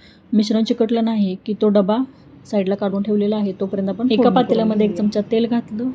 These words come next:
Speaker 1: माझ्याकडे कढीपत्ता नव्हता म्हणून मी फोडणीमध्ये कढीपत्ता घातला नाही. अर्धा चमचा मोहरी आणि अर्धा चमचा जिरे घालायचे,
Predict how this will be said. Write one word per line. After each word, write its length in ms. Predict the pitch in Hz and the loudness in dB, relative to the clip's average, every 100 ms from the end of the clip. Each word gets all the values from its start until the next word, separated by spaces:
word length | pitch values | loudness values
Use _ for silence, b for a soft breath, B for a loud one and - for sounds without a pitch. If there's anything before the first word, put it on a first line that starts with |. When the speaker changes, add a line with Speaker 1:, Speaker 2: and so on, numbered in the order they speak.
| - | -2
Speaker 1:
माझ्याकडे 360 | 214 208 214 220 | 0 2 0 0
कढीपत्ता 480 | 226 214 214 214 | 0 0 -2 0
नव्हता 340 | 226 240 208 190 | 2 2 0 -4
म्हणून 180 | 196 202 | -2 -2
मी 80 | |
फोडणीमध्ये 500 | 214 214 196 196 196 | 0 -2 0 -2 -4
कढीपत्ता 420 | 196 196 202 202 202 | -4 -4 -4 -6 -4
घातला 320 | 220 208 208 | -4 -4 -4
नाही. 180 | 202 214 | -2 -4
अर्धा 320 | 214 196 196 | -4 -4 -4
चमचा 320 | 214 208 226 | -2 -4 0
मोहरी 420 | 226 240 214 208 262 B B B - | 0 0 0 -2 -6 B B B -10
आणि 120 | 190 | -6
अर्धा 300 | 190 196 202 | -2 0 0
चमचा 320 | 208 214 220 | 0 0 0
जिरे 280 | 196 208 220 | 2 2 2
घालायचे, 480 | 220 208 196 - | 2 0 -2 -2